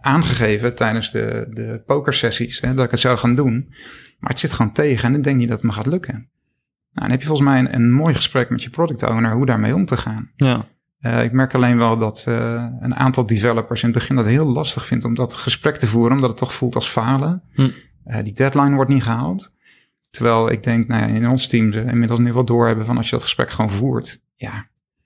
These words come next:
Speaker 1: Weet je, als het leven helemaal voorspelbaar was, dan was het makkelijk.
Speaker 2: Ja.
Speaker 1: Ik snap ook wel dat als je op maandag
Speaker 2: Ja.
Speaker 1: iets belooft, dat het niet zeker is dat je het op donderdag oplevert.
Speaker 2: Ja. En is het ook, eh, is dit ook die veiligheid die je net bedoelde? Dat je de rust die je hebt ingebouwd in de afgelopen periode, dat je er eigenlijk achter kwam van, "Ja, eh, we, we, we doen best wel prima, maar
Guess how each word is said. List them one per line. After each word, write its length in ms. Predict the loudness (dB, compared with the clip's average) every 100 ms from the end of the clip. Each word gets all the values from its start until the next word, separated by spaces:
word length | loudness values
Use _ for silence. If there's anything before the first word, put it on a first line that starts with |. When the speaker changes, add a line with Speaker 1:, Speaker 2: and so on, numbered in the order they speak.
| _ _
Speaker 1:
Weet 180 | -6 -2
je, 60 | 0
als 100 | 0
het 80 | 2
leven 400 | 4 2 2 2
helemaal 220 | 2 0
voorspelbaar 560 | -2 -2 0 2 2
was, 220 | 0 -4 -2
dan 140 | -2
was 120 | -2
het 100 | -4
makkelijk. 400 | -4 -4 -6 -6 0
Speaker 2:
Ja. 180 | 0
Speaker 1:
Ik 60 | 2
snap 220 | 0 2
ook 160 | 2 2
wel 140 | 2
dat 140 | 2 2
als 140 | -2
je 60 | 0
op 60 |
maandag 260 | 2 4 2
Speaker 2:
Ja. 60 |
Speaker 1:
iets 120 | 0 -2
belooft, 340 | 0 -2 -2
dat 100 | -4
het 100 | -2
niet 120 | -2
zeker 280 | -2 -2 -2
is 80 | -6
dat 140 | -6
je 60 | -4
het 100 | -6
op 100 | -6
donderdag 320 | -6 -4 -4
oplevert. 420 | -6 -6 -6 -4
Speaker 2:
Ja. 180 | -2 -2 -6 -16 -2
En 100 | 0
is 100 | 0
het 120 | 2
ook, 240 | 2 2 -2
eh, 200 | -4 -4
is 180 | 0 2
dit 180 | 4 4
ook 160 | 2
die 180 | 2 0
veiligheid 640 | 2 2 2 2 0 0
die 100 | 0
je 60 | 0
net 160 | 0 0
bedoelde? 340 | 0 2 2
Dat 180 | 0 0
je 60 |
de 160 | 0 0
rust 280 | 2 0 0
die 100 | 0
je 60 |
hebt 140 | 0 0
ingebouwd 460 | -2 0 0 0
in 60 | 0
de 60 | -4
afgelopen 340 | -2 -2 0
periode, 520 | -2 2 4 4 2
dat 140 | -2 -2
je 60 |
er 80 | -2
eigenlijk 320 | -2 -2 -4
achter 180 | -4 -2
kwam 240 | 0 0 0
van, 100 | 0
"Ja, 120 | 0
eh, 60 | 0
we, 400 | -2 -2 -2 -2
we, 120 | -4
we 180 | -4 -4
doen 160 | -2 0
best 180 | 0
wel 80 | -2
prima, 380 | 0 0 2 0
maar 720 | 0 0 0 2 2 0 -4